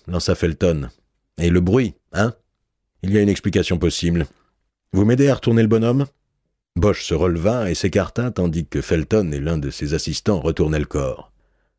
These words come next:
Bosch jeta un coup d'œil à Walling. Leurs regards se croisèrent un instant,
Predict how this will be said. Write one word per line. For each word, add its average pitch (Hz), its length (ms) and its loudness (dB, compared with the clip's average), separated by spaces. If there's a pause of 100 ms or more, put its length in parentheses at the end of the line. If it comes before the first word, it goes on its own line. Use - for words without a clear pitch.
(280)
Bosch 101 340 0
jeta 85 320 -2
un 82 80 0
coup 87 140 -2
d'œil 87 200 2
à 80 60 2
Walling. 69 480 0 (720)
Leurs 64 160 -2
regards 76 440 0
se - 120 -8
croisèrent 78 400 -2
un 76 80 -2
instant, 73 400 -2